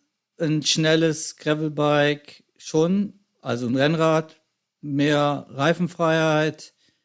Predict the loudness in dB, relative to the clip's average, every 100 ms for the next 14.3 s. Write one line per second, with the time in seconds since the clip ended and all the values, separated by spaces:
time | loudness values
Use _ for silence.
0 | _ _ -8 -8 -8 -20 -20 _ _ -2
1 | 0 0 -2 -4 -4 -4 -6 -6 -10 -10
2 | -12 -18 _ _ _ _ _ _ _ _
3 | -8 0 0 2 2 2 0 -2 0 0
4 | 0 -4 -6 -8 -8 -2 2 2 2 0
5 | 0 2 0 -2 -2 0 2 2 2 -2
6 | -6 _ _ _ -4 -2 -2 2 2 2
7 | -2 -2 -6 -10 _ -20 -20 -4 0 0
8 | -2 _ _ _ _ _ _ _ -4 0
9 | 2 2 2 2 2 0 -4 -2 -2 0
10 | 0 0 0 -2 -6 -10 -6 -6 -8 -10
11 | -6 -6 -8 -12 -12 -10 -8 -8 -10 -6
12 | -4 -4 -6 -12 _ _ _ _ _ -16
13 | -10 -4 -4 0 0 0 -2 -4 -4 -6
14 | -10 -12